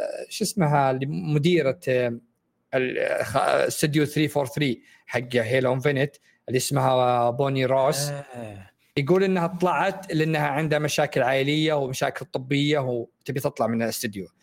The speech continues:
Speaker 2: يا بعد.
Speaker 1: طلعت إشاعات إنها هي ما طلعت، هي تم طردها.
Speaker 2: كلهم ترى
Speaker 1: حرفيا.
Speaker 2: ينطر-، كل هذه الطردة.
Speaker 1: إيه، يقولون لأنها أصلا إنها عندها المشاكل، آه،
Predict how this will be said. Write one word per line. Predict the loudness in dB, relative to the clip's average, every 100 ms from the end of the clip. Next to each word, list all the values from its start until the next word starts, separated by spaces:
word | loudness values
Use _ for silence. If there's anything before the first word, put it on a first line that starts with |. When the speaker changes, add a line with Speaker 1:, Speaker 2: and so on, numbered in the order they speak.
| -2 2
Speaker 2:
يا |
بعد. | 4
Speaker 1:
طلعت | 6 4 2
إشاعات | 2 2 2 2 0
إنها | 2 2 0 -4 _ _ _ _ -2
هي | 0 2
ما | 0
طلعت، | 0 0 0 0 -4
هي |
تم | -2 -2
طردها. | -2 -4 -4 -12 -14 _ _ _ _ _ _ -4 0
Speaker 2:
كلهم | 2 2
ترى | 2 2
Speaker 1:
حرفيا. | 4 4
Speaker 2:
ينطر-، | 4 2 0
كل | 0
هذه | 0 0
الطردة. | -2 -4 -6 -14 _ _ _ _ 2
Speaker 1:
إيه، | 2 2 -2 -12 -6 -2
يقولون | 2 2 2 2
لأنها | 2 2 0 2 0
أصلا | 0 0 0 0
إنها | 0 0
عندها | 2 2 2 2
المشاكل، | 0 0 0 0 0 2
آه، | 2 2